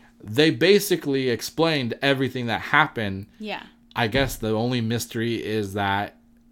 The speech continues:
Speaker 1: there was no concrete evidence that she did it.
Speaker 2: Right.
Speaker 1: But, like, they're kind of, we
Speaker 2: all signs point
Speaker 1: We
Speaker 2: to.
Speaker 1: pretty much
Speaker 2: Yeah.
Speaker 1: know it happened.
Speaker 2: Yeah, exactly.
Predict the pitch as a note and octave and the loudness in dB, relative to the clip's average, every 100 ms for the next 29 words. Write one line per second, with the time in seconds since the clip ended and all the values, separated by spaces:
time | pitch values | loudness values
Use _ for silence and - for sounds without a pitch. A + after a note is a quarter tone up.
0 | _ G#2+ F#2+ A2 G#2+ G#2 G2+ G#2 G#2 G#2 | _ -8 -4 -2 -2 -4 -4 -4 -2 -2
1 | G2 F#2 - _ _ _ _ - A#2+ G#2+ | -4 -6 -12 _ _ _ _ -8 -4 -2
2 | G#2 G#2 - G#2 G2+ F#2+ _ _ _ _ | -4 -8 -8 -6 -6 -8 _ _ _ _
3 | _ _ _ - - A2+ G#2 G#2 G2 - | _ _ _ -12 -4 -2 -2 -4 -6 -6
4 | F#2+ - - F#2 - G2+ F#2 D2+ - - | -8 -8 -8 -8 -6 -6 -6 -8 -14 -10
5 | G#3+ - _ _ _ - A2 - G#2 F#2+ | -10 -10 _ _ _ -2 -2 -2 -8 -10
6 | - _ G#2 G#2+ D3 D#3 - D#3+ C3 F2+ | -14 _ -18 -2 2 2 2 2 2 0
7 | D2+ - C3+ C#3 F3+ D3 A#2+ - - - | -10 -8 -6 0 0 0 -2 -12 -20 -20
8 | _ - - B3+ B3+ B3+ B3 A3+ - A#3+ | _ -20 -8 -4 -4 -4 -4 -6 -6 0
9 | G3+ G3+ G3+ G3 F3 D3 B2+ A#2+ B2 A2+ | 4 4 6 8 8 8 6 4 4 4
10 | G#2 G2 A#2 F#2 E2+ E2 E2 A#3 - G#3+ | 4 4 6 6 4 -4 -6 -6 -6 -10
11 | - A#3 A3 G3 - - | -16 -10 -6 -6 -8 -18